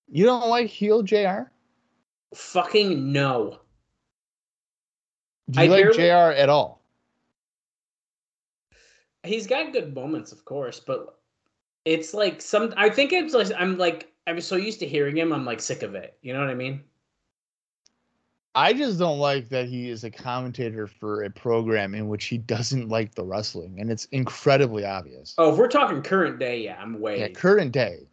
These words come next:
Speaker 1: Yeah.
Speaker 2: Oh, yeah, no, I don't, no. 'Cause every time he's not on, I'm like, "Wow, this is actually going pretty well."
Speaker 1: Right. Yeah, this flow's different.
Speaker 2: Um,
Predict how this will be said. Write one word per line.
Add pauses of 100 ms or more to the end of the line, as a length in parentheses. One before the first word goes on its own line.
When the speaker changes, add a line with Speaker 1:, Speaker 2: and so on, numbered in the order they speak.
Speaker 1:
Yeah. (120)
Speaker 2:
Oh,
yeah,
no,
I
don't, (260)
no. (840)
'Cause
every
time
he's
not
on,
I'm
like,
"Wow,
this
is
actually
going
pretty
well." (520)
Speaker 1:
Right. (560)
Yeah,
this
flow's
different. (840)
Speaker 2:
Um,